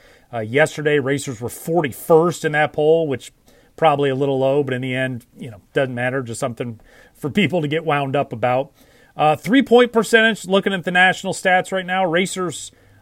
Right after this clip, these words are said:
uh, two ninety-three out of three sixty-three, uh, hitting just twenty-eight point six percent, uh, from beyond the arc. Again, that number s-, pulled down from that.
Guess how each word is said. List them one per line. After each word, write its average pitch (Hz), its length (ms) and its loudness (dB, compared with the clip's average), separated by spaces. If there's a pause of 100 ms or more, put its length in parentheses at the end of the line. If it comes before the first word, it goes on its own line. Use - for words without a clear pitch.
(100)
uh, 143 160 -2
two 214 240 -4
ninety-three 180 760 0 (200)
out 143 160 -6
of 127 80 -8
three 170 260 -8
sixty-three, 123 960 -8 (120)
uh, 127 140 -10
hitting 143 220 -8
just 131 180 -14
twenty-eight 165 760 -8
point 139 280 -12
six - 260 -8
percent, 135 520 -10 (500)
uh, 120 140 -4
from 127 200 -6
beyond 131 340 -2
the 127 100 -4
arc. 117 200 -4
Again, 135 240 -4
that 151 220 2
number 147 280 0
s-, - 260 -10 (120)
pulled 160 320 2
down 139 540 2 (480)
from 135 320 -2
that. 131 380 0